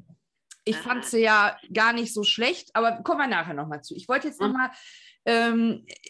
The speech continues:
Speaker 1: ich war jetzt grad nicht da. Stellvertretermorde habe ich aber schon gehört, dass der Begriff ist gefallen. Also ich denke, ihr habt die Theorien ausgetauscht.
Speaker 3: Genau.
Speaker 2: Ja.
Speaker 1: Okay.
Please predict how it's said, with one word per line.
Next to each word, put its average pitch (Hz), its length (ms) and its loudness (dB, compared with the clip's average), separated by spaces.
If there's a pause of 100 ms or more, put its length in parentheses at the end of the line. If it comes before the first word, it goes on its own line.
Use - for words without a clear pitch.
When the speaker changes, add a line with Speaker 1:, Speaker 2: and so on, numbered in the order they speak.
(340)
Speaker 1:
ich - 500 -6
war 277 160 4
jetzt 269 220 0
grad 247 220 0
nicht 233 220 -6
da. 247 320 2 (1300)
Stellvertretermorde 240 1040 0
habe 226 140 0
ich - 100 -2
aber 208 160 0
schon 208 220 -2
gehört, 220 380 0
dass 202 200 -2
der 214 100 0
Begriff 208 360 -2
ist 196 160 -6
gefallen. 185 340 -2
Also 180 160 0
ich 190 80 -4
denke, 202 520 0
ihr 196 180 0
habt 190 160 -6
die - 80 -20
Theorien 175 360 -2
ausgetauscht. 131 720 -6 (580)
Speaker 3:
Genau. 143 560 -4
Speaker 2:
Ja. 165 240 0
Speaker 1:
Okay. 147 280 -6